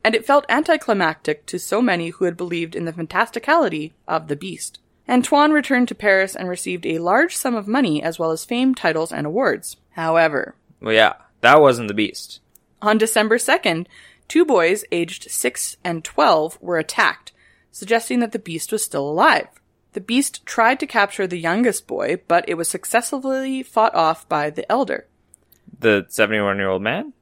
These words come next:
Speaker 1: The twelve-year-old boy.
Speaker 2: Oh.
Speaker 1: So two boys were
Speaker 2: He, uh, so,
Speaker 1: attacked.
Speaker 2: okay, the elder in this case is the boy. I thought, uh, I thought the old man, Anton, was like, "I'm gonna defeat you."
Speaker 1: No, he's, he's back in Paris 'cause he's like, "Oh, I caught the wolf."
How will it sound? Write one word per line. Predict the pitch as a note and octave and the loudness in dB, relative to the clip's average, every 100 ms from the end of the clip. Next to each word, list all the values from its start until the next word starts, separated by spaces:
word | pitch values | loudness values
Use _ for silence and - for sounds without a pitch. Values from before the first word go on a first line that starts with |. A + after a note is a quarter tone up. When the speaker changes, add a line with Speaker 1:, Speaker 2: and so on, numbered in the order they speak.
| _ _ | _ _
Speaker 1:
The | E3+ D#3+ - | -10 -10 -10
twelve-year-old | - F#3+ F#3+ E3+ - B3 | -4 -4 -4 -8 -8 -8
boy. | - C2+ - _ _ _ _ _ _ _ _ _ | -6 -6 -8 _ _ _ _ _ _ _ _ _
Speaker 2:
Oh. | D#3 F3+ A2+ F#2 - _ | 6 6 6 2 -6 _
Speaker 1:
So | - A3+ | 0 0
two | - E4 | 2 2
boys | F#4 E4 D#4 C4 | 6 4 4 4
were | A#3 | 4
Speaker 2:
He, | |
uh, | - | 6
so, | - | 6
Speaker 1:
attacked. | E3 D#3+ | 6 6
Speaker 2:
okay, | E3+ C3 G#2+ | 4 4 4
the | G#2+ B2 G2+ | 2 2 6
elder | C3 B2+ B2+ A#2+ | 6 8 8 6
in | A#2 | 4
this | A#2 | 0
case | - A2 G#2 G#2 | 2 2 4 -2
is | F2+ | -6
the | E2+ - _ | -8 -10 _
boy. | G#2+ F#2+ C2+ D2+ | 4 4 4 2
I | A2 | 4
thought, | B2 A#2+ A2+ | 6 6 6
uh, | A2 | 4
I | - B2+ | 4 4
thought | B2+ | 4
the | A#2 | 4
old | A2+ A2 | 4 2
man, | A2 G#2+ G#2+ G#2 - | 2 2 0 -4 -4
Anton, | G#2+ G#2+ - G2 G2 F#2+ _ _ _ _ - _ | -2 0 0 -2 -2 -4 _ _ _ _ -20 _
was | A2 G2+ | -4 0
like, | G2+ G2 - _ _ _ _ - | 2 2 0 _ _ _ _ 2
"I'm | C#3 C#3+ B2+ G2+ _ _ | 6 6 2 -14 _ _
gonna | D3+ C#3+ | 0 2
defeat | B2+ B2 - C3 - | 2 2 2 -2 -2
you." | - E2 C#2+ D#2 G3+ | -6 -8 -8 -4 2
Speaker 1:
No, | B3 | 2
he's, | C4 D4+ C#4+ - | 4 0 -2 -12
he's | A3 C4 | -8 -4
back | B3 C#4+ D4 | 2 0 0
in | A3+ | -4
Paris | A3 A3 F3 D#3 | 0 2 2 0
'cause | - F#3+ A3 | -4 -4 -4
he's | G3+ | -2
like, | F#3+ - | 0 2
"Oh, | G3 | 2
I | F3 | 2
caught | - G#3+ - | 0 -4 -2
the | E3 | -4
wolf." | D3+ D3+ - | -4 -6 -14